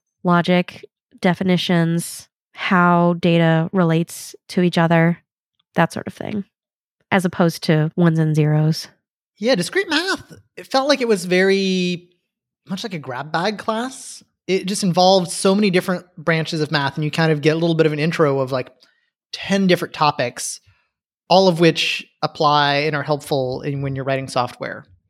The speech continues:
Speaker 2: So I got a little intro to, uh, a couple of different forms of logic, uh, propositional logic and predicate logic. I got an intro to Boolean algebra.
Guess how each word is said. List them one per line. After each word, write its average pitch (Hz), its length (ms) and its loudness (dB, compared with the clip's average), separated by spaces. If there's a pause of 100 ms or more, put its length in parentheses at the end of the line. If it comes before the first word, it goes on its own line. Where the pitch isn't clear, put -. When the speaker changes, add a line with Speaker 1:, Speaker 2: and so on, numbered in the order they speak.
(560)
Speaker 2:
So 139 480 2
I 139 140 2
got 147 180 2
a - 20 -8
little 170 280 0
intro 156 480 2
to, 147 760 0 (340)
uh, 139 300 4
a - 40 -4
couple - 180 -2
of 147 80 0
different 156 240 -6
forms 151 240 -2
of 143 120 -4
logic, 143 600 -2
uh, 135 140 0
propositional 131 880 -2
logic 127 800 -2
and 123 500 -4
predicate 131 340 -2
logic. 113 500 -6 (600)
I 156 40 -8
got 147 300 4
an 143 60 -2
intro 151 380 4
to 151 140 2
Boolean 156 380 0
algebra. 131 640 -4